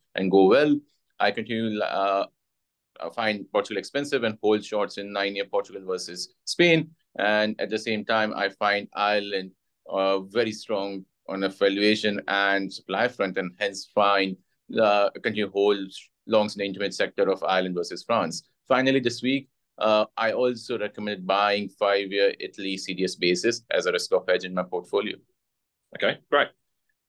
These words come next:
Speaker 2: So finally, let's turn to swap spreads and volatility.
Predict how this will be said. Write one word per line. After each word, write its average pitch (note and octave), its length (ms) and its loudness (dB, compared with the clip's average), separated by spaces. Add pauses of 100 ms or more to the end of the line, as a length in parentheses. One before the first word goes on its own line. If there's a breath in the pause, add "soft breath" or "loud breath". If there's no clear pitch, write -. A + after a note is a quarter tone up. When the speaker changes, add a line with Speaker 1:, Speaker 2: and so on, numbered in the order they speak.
(200)
Speaker 2:
So C3+ 120 -6
finally, D#3+ 320 6
let's - 500 0
turn C#3+ 280 0
to A#2 100 -8
swap - 320 0
spreads A2 400 2
and A2+ 140 -6
volatility. G#2 1000 -4